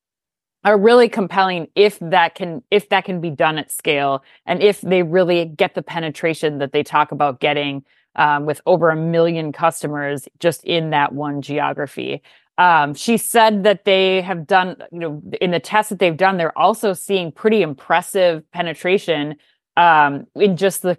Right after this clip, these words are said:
individual store use cases. I can't remember the exact number that she said, but it was, like,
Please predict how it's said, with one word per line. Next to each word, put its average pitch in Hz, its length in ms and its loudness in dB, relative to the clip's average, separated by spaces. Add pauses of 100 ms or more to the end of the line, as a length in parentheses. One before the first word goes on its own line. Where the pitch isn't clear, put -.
individual 170 580 -2
store 170 220 -2
use 165 240 -2
cases. 165 240 -6
I 156 80 2
can't 185 200 -2
remember 165 320 -2
the 156 120 -2
exact 165 420 0
number 170 220 -4
that 156 160 -4
she 165 100 -8
said, 165 240 2
but 175 80 -2
it - 20 2
was, 208 120 4
like, 214 160 2